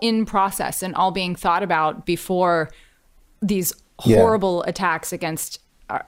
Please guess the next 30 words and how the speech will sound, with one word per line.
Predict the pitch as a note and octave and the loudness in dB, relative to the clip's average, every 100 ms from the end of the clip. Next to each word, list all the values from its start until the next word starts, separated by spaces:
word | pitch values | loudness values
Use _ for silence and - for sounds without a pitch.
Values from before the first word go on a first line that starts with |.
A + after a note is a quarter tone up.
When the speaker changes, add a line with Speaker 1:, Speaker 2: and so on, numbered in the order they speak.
| - | -12
Speaker 1:
our | - - | -14 -14
fellow | - F#3 F3+ F3 | -2 0 2 2
Americans | F3+ F3+ E3+ E3 E3 D#3+ | 0 0 0 -2 -6 -6
who | F#3 | -4
happen | F3+ E3+ | -4 -4
to | E3+ | -4
be | E3+ | -2
Asian | F3+ F#3+ G3 E3 E3+ F3+ | 0 2 2 0 -4 -2
were | F3+ E3 E3+ - | 0 2 0 0
m-, | G#3 G3+ | 0 2
made | A3 A3 G3+ F#3 | 2 4 2 2
so | G#3+ G3 | 2 4
urgent | A3 G#3 F#3 E3 - - - - - | 2 2 0 -4 -8 -14 -20 -14 -4
and | F#3+ F#3 | -2 0
undeniable. | F#3+ F3+ F3+ E3 G3 D3 C3+ | 0 0 0 0 0 2 4
Speaker 2:
Yes. | A2 F2+ - - - | 6 4 -2 -10 -2
Speaker 1:
Um, | G#3 G3+ G3 - _ - - - | 2 2 0 -4 _ -18 -14 2
Speaker 2:
But | E3 | 6
that's | F#3 G3 | 6 8
why | F#3+ | 6
these | D3+ C#3+ | 8 4
partnerships | - C#3+ C#3+ C3 C#3 A#2 | 4 2 4 4 4 6
are | A#2+ | 4
so | - C3+ | 4 2
important, | A#2+ - C3 G#2 | 2 2 2 4
right? | G#2 A2+ | 2 2
Because | A#2 C3 G2+ | 2 2 4
they | B2+ | 4
help | G2+ C3+ - | 6 4 4
you, | C#3 B2 A#2 A2+ | 6 6 6 4